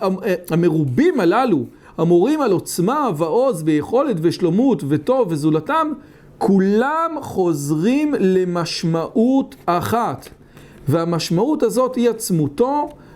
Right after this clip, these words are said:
ולא שום דבר חוץ לעצמותו." וכבר ראינו את זה במסכת ברכות, שאחד אמר, "האל הגדול, הגיבור, הנורא, העליון, הטוב", וזה, ואז, ואז משתקים אותו, כן? או אתה, מה אתה נותן תארים ל-,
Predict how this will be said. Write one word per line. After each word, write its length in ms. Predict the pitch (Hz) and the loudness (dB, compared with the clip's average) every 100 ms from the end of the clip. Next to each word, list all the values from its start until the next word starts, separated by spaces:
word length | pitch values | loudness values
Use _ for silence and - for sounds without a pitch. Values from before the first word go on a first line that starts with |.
| - | -4
ולא 360 | 139 165 226 262 | 0 2 2 -2
שום 420 | - - 277 269 | -4 -2 0 0
דבר 260 | 190 180 208 | 0 -2 -4
חוץ 260 | 214 208 | -4 -4
לעצמותו." 440 | 208 165 170 156 143 | -4 -4 -6 -4 -2
וכבר 200 | 139 160 | -2 0
ראינו 240 | 247 294 | 0 -2
את 60 | 202 | -2
זה 60 | 190 | 0
במסכת 960 | 170 165 156 160 151 147 147 240 220 196 | 0 0 0 2 2 2 -2 -2 0 0
ברכות, 360 | 170 311 254 | 0 0 0
שאחד 340 | 170 151 208 196 | 0 -2 0 0
אמר, 360 | 156 226 233 190 - - - | 0 0 -2 -4 -12 -20 -6
"האל 300 | - 165 240 | 0 2 2
הגדול, 440 | 185 143 147 233 196 | 2 0 2 2 2
הגיבור, 460 | 131 139 208 208 | 0 0 0 0
הנורא, 280 | 156 147 165 | 0 0 2
העליון, 840 | 214 202 170 143 139 147 214 214 | 2 2 2 0 0 0 0 0
הטוב", 460 | 147 - 226 220 160 | -2 0 0 0 0
וזה, 180 | 147 247 240 | 0 2 2
ואז, 320 | 196 240 220 220 | 2 0 -4 -6
ואז 380 | 156 208 269 226 | -2 0 0 -2
משתקים 680 | 262 - 226 - - 403 | -2 0 -2 -2 0 2
אותו, 340 | 277 - 151 120 | 0 0 -2 -2
כן? 320 | 240 294 320 220 - - - - - | 0 0 -2 -10 -18 -20 -20 -8 -4
או 60 | |
אתה, 140 | 180 240 240 - 240 277 | -2 -2 -4 -2 -2 -2
מה 60 | 294 453 480 | -2 -4 -4
אתה 100 | 262 | -4
נותן 380 | 190 - 233 | -4 -4 -4
תארים 400 | 226 202 160 196 | -2 -2 -2 -2
ל-, 60 | 196 | -2